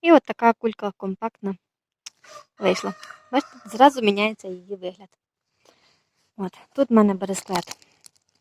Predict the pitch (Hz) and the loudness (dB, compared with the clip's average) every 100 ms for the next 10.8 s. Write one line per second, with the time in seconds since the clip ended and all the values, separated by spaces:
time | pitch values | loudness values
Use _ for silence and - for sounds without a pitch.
0 | _ _ - - - 226 - - 185 190 | _ _ -18 -16 -10 -10 -8 -6 -2 0
1 | 294 - - _ _ _ - - - - | -2 -4 -20 _ _ _ -14 -12 -12 2
2 | 226 226 220 214 220 202 202 196 - 196 | 8 8 8 2 -2 -2 -2 -4 -4 -10
3 | 208 196 269 392 - 226 233 233 233 214 | -18 0 4 4 2 -4 -2 -2 -4 -4
4 | 196 - 196 - 202 190 _ _ _ _ | -4 -6 -6 4 4 4 _ _ _ _
5 | 220 220 208 247 - 185 180 180 254 - | 2 4 6 4 4 0 -2 -2 0 0
6 | - - - - 226 220 240 220 214 214 | -8 -20 -20 -6 0 6 6 6 4 6
7 | 208 196 196 202 214 190 185 196 - - | 6 6 4 -2 -4 -2 0 0 -2 -12
8 | 180 214 220 339 440 220 196 - - - | 4 6 8 8 10 8 8 2 -6 -6
9 | 175 175 _ _ - - - _ 190 190 | -8 -8 _ _ -20 -20 -20 _ 0 2
10 | 214 277 - 190 190 202 226 | 4 4 4 -2 0 2 4